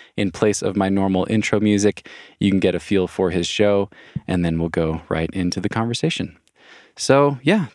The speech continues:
thanks for tuning in, and I hope you enjoy this wide-ranging conversation with rock climber, root setter, rapper, music producer,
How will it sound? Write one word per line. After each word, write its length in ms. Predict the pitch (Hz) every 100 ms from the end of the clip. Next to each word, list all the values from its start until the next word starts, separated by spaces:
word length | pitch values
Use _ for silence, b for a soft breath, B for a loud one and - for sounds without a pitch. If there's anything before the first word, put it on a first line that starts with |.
| -
thanks 160 | 135
for 80 | -
tuning 380 | 131 151 139 127
in, 220 | 143 190
and 280 | - 113 104
I 60 |
hope 240 | 95 110 -
you 100 | 110
enjoy 340 | 101 98 104 101
this 240 | 95 -
wide-ranging 680 | 101 104 104 104 98 92 90
conversation 800 | - 92 87 - 87 82 85 80 b b b b
with 240 | 107 95 -
rock 220 | 135 127
climber, 460 | 143 135 131 120 120
root 220 | 123 131
setter, 400 | - 120 110 110 107
rapper, 480 | 113 113 113 113 104 -
music 340 | 107 113 120
producer, 540 | - 101 98 101 98